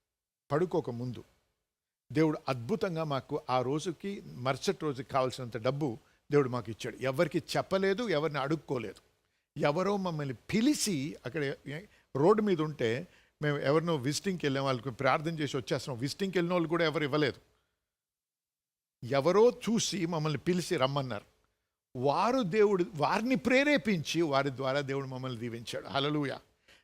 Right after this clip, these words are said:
మనము క్షేమములో, సమృద్ధిలో దేవుని సేవకులు ఉన్నప్పుడు దేవుడు ఆనందిస్తాడు. కాబట్టి మనిషి మీద ఆధారపడకండి, మనుషుల తట్టు చూడకండి.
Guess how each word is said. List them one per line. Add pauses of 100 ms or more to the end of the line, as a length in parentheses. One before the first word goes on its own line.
(140)
మనము
క్షేమములో,
సమృద్ధిలో
దేవుని
సేవకులు
ఉన్నప్పుడు (280)
దేవుడు
ఆనందిస్తాడు. (1600)
కాబట్టి
మనిషి
మీద
ఆధారపడకండి, (1900)
మనుషుల
తట్టు
చూడకండి.